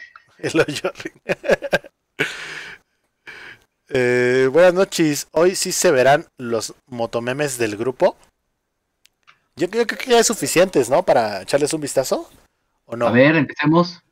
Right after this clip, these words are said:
Speaker 1: Sí, bueno,
Speaker 2: Abramos
Speaker 1: ahorita,
Speaker 2: el
Speaker 1: ahorita,
Speaker 2: motome.
Speaker 1: ahorita que termine John, porque está, creo que hablando en Instagram.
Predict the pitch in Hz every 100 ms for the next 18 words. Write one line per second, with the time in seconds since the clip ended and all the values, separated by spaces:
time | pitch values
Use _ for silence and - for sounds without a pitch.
0 | _ - 185 117 143 175 - 196 185 -
1 | - 254 285 - _ - 170 202 151 135
2 | 170 160 151 151 143 131 113 107 107 104
3 | 139 135 139 123 104 - - 143 104 117
4 | 123 120 113 120 101 95